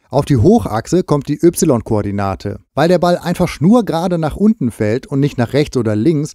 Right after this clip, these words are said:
lohnt es sich nicht, auf die Rechtsachse die X-Koordinate aufzutragen. Da passiert ja nichts. Besser, du trägst die Zeit T auf. Jetzt hast du ein Zeitortdiagramm. Hier siehst du, wie sich die Y-Koordinate im Verlauf der Zeit ändert.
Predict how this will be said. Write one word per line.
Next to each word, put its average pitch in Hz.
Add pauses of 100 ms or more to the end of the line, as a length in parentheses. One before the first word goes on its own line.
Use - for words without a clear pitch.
lohnt 226
es 196
sich -
nicht, 165
auf 127
die 117
Rechtsachse 139 (100)
die 185
X-Koordinate 117
aufzutragen. 98 (140)
Da 131
passiert 170
ja 127
nichts. 101 (240)
Besser, 190
du 165
trägst 156
die 160
Zeit 135 (120)
T 185
auf. 95
Jetzt -
hast 147
du 160
ein 131
Zeitortdiagramm. 107
Hier 208
siehst 151
du, 190
wie 156
sich 143
die 120
Y-Koordinate 120
im 143
Verlauf 120
der 147
Zeit 139
ändert. 135